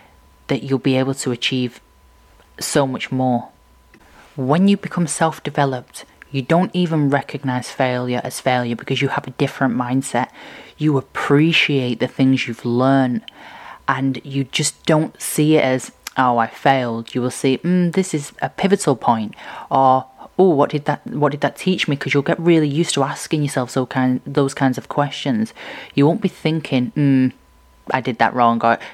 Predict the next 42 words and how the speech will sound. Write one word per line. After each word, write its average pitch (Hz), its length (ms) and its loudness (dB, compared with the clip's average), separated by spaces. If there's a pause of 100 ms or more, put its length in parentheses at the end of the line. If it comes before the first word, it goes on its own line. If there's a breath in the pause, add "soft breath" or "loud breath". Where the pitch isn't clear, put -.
(120)
or 170 140 6
if 180 140 -2
you 156 60 -4
did 214 280 2
do 196 140 6
that 156 180 4
wrong, 127 300 -2 (300)
that's 175 260 0
okay. 165 400 2 (240 loud breath)
You'll 156 140 4
just 160 200 0
have 170 120 0
a 160 80 2
more 151 520 2 (300 loud breath)
self-developed 147 960 0
mindset. 127 800 0
And 131 120 -2
this 156 160 -4
is 185 100 -8
what 185 120 2
this 156 120 -6
podcast - 480 -6
is 131 100 -4
all 123 180 -2
about. 117 280 0
It's - 120 -12
all 147 80 2
about 156 220 -2
elevating 135 480 -2
that 123 140 -4
mindset 123 560 -2 (300 loud breath)
and 127 160 -2
looking 131 240 -2
at 120 100 -4
things 123 300 -4 (100)
differently. 117 600 -6 (920 loud breath)
But 151 120 4
let's 185 200 -2
talk 214 200 2
about 185 180 4
something 165 300 -2
more 147 460 4